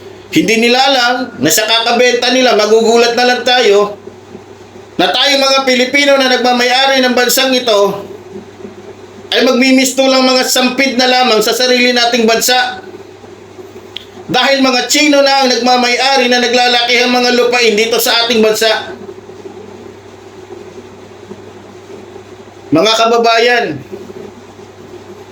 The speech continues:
hindi ho, sana ho matugunan ho ito, sana ho masilip ho ito ng gobyerno. Kasi parang naki-, tingnan nyo ha, pumunta ka ngayon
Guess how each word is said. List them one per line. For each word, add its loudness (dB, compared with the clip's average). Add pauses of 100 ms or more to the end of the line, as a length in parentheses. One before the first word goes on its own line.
(240)
hindi 2
ho, 4
sana 2
ho 2
matugunan 2
ho 4
ito, 2
sana 0
ho 4
masilip 0
ho 6
ito 2
ng 2
gobyerno. 2 (960)
Kasi 0
parang 2
naki-, -2 (240)
tingnan 0
nyo 4
ha, 2 (1400)
pumunta 2
ka 0
ngayon 4